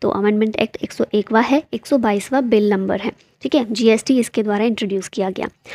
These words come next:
Next आता है वन ज़ीरो सेकंड constitutional amendment act। ये कब आया? दो हज़ार अठारह में आया। ये बिल भी दो हज़ार अठारह का है और ये act भी दो हज़ार अठारह का है।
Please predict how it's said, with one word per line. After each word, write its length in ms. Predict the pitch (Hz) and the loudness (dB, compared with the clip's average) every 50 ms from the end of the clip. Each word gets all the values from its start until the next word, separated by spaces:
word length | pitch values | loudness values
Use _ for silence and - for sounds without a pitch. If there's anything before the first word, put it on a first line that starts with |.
| - - - | -12 4 4
Next 220 | 240 302 - - | 6 6 8 6
आता 180 | 302 277 - 294 | 6 6 8 6
है 60 | 302 | 6
वन 180 | 277 254 254 247 | 6 6 4 6
ज़ीरो 160 | 254 269 294 | 6 4 4
सेकंड 400 | - - 226 - - 262 277 262 | 4 2 0 2 2 2 2 4
constitutional 560 | - 226 - - 226 220 233 220 - 196 196 - | 4 2 2 2 0 -2 0 2 2 0 0 2
amendment 440 | 208 208 208 208 214 226 214 - - - | 2 2 2 4 4 2 0 0 2 2
act। 200 | 214 - - - - - | 2 2 2 -8 -8 -2
ये 200 | 220 220 247 269 262 | 6 6 8 8 8
कब 420 | - 277 277 269 - - - 254 - - - | 6 4 4 2 -6 -8 -8 -8 -4 0 2
आया? 220 | 226 233 254 294 | 4 6 6 4
दो 140 | 285 226 226 | 4 4 4
हज़ार 320 | 247 247 214 220 214 247 | 4 4 4 4 4 2
अठारह 520 | - - 233 - _ - 233 220 214 214 208 | 2 -2 -4 -4 _ -6 -2 0 0 0 0
में 140 | 208 196 - | 0 -2 -4
आया। 260 | - 190 185 185 190 185 - _ _ - - - - | -4 -6 -6 -6 -8 -10 -14 _ _ -20 -20 -6 0
ये 100 | 247 247 | 2 2
बिल 260 | 220 220 240 240 254 | 4 6 6 6 6
भी 180 | 226 247 294 320 | 4 4 4 4
दो 120 | 294 294 | 4 4
हज़ार 260 | 269 285 262 269 269 277 | 4 6 6 6 6 6
अठारह 400 | 269 - - 269 240 240 254 269 | 4 2 4 2 4 4 4 2
का 120 | - 262 | 2 2
है 160 | 254 254 294 | 2 4 2
और 160 | 294 285 262 | 2 4 2
ये 120 | 240 247 - - | 2 0 2 2
act 200 | 226 226 - - | 0 0 0 -4
भी 140 | 214 247 277 | -4 -4 -2
दो 140 | 269 226 214 | -2 -2 -2
हज़ार 220 | - 214 208 269 | -2 -2 -2 -2
अठारह 380 | 240 - - 233 208 202 190 185 | -2 -2 -2 -4 -4 -4 -4 -6
का 120 | - 202 | -6 -6
है। 180 | 196 - - | -6 -6 -8